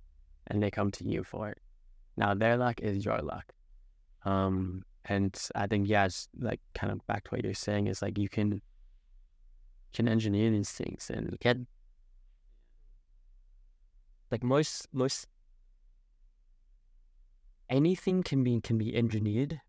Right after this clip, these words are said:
Speaker 2: but not in, not in the way that most people think. And what I mean is this, most people are like, "Oh, if I do, how do I guarantee X, Y, Z?" You can't.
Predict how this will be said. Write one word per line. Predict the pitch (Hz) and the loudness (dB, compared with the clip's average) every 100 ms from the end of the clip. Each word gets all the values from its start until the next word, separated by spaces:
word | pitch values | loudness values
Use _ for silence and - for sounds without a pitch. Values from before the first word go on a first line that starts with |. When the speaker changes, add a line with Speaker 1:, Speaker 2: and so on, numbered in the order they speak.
| _ | _
Speaker 2:
but | 107 101 | 0 2
not | 113 113 151 - | 2 2 0 0
in, | 117 120 | 2 4
not | 120 - | 2 2
in | 139 | 2
the | 131 | 4
way | 127 | 4
that | 113 | 4
most | 110 - | 2 -2
people | 107 - | -10 -8
think. | 101 - - - - - - | -8 -8 -14 -20 -20 -18 -6
And | 104 | -2
what | 110 | 2
I | 117 | 2
mean | 107 | 2
is | 98 | 0
this, | 95 90 | -2 -2
most | 110 131 | 0 0
people | 143 131 123 | 0 0 0
are | |
like, | 113 - | 0 -2
"Oh, | 107 101 | -2 -4
if | - | -4
I | 123 127 | -2 -2
do, | 123 117 113 | 0 -2 -2
how | - 131 | -2 -2
do | 143 | 2
I | 143 | 0
guarantee | 127 123 113 117 107 | 0 0 0 -2 -4
X, | - - | -4 -6
Y, | 107 | -6
Z?" | 107 95 | -6 -6
You | 95 | -8
can't. | - | -10